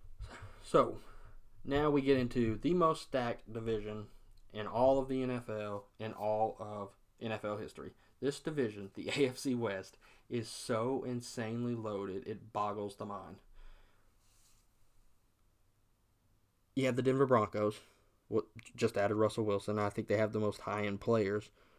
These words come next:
on paper of any of the teams in this division. Then you have the Kansas City Chiefs with Patrick Mahomes and Andy Reid. Well, they're perennial contenders as long as they have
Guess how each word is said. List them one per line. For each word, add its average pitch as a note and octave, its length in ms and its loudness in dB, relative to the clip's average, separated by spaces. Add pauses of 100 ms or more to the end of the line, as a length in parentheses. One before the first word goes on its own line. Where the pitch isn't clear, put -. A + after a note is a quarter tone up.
(420)
on G#2 460 2 (1500)
paper A#2+ 500 4
of G2+ 300 0
any A#2 160 2
of G#2 60 0
the G#2+ 60 -4
teams G#2 300 -2
in G2+ 100 -2
this F#2 120 -6
division. G#2+ 400 0 (1400)
Then C3 100 2
you C#3+ 120 4
have C3 100 4
the A2+ 40 0
Kansas A#2 320 0
City A2+ 160 2
Chiefs A2 260 0
with - 80 -18
Patrick G#2+ 280 0
Mahomes G#2+ 320 -4
and G2+ 80 -4
Andy G2+ 160 -4
Reid. G#2 320 -10 (420)
Well, A#2 220 2
they're B2+ 280 0 (260)
perennial A#2+ 500 2
contenders G2+ 680 -6 (320)
as A2 80 -8
long A2 180 -2
as G#2+ 80 -6
they G#2 140 -4
have G#2 380 -4